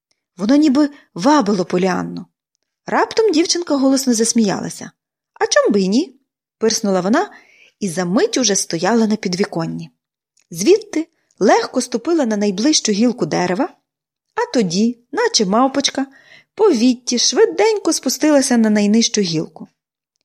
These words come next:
Поліанна добре лазила по деревах, але зістрибувати на землю було трохи лячно.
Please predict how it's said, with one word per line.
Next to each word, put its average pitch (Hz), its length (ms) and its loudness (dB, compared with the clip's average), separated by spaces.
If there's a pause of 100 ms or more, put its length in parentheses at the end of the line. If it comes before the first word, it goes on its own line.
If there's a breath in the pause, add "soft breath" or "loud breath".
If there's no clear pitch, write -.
(120)
Поліанна 349 460 0
добре 302 440 2
лазила 190 380 2
по - 120 -6
деревах, 170 540 -6 (460)
але 190 240 0
зістрибувати 185 760 0
на 175 140 -2
землю 381 400 2
було 208 320 2
трохи 277 400 2
лячно. 180 560 -2